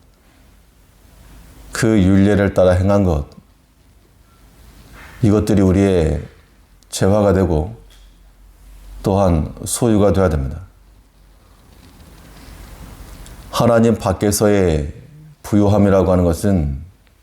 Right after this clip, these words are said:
부요함처럼 보여도 그것이 소멸될 때에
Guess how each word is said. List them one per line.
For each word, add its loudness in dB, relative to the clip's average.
부요함처럼 0
보여도 -2
그것이 0
소멸될 2
때에 -2